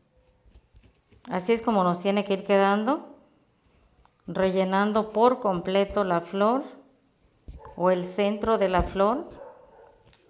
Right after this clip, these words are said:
en tono amarillo. Bueno, amigas, yo voy a continuar rellenando.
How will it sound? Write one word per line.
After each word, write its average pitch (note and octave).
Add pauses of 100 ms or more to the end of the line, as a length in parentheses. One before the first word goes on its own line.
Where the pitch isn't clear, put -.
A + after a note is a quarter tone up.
(100)
en G#3
tono F#3+
amarillo. F#3+ (3250)
Bueno, G3
amigas, A3+
yo A3
voy G3
a A3
continuar F#3+
rellenando. A3+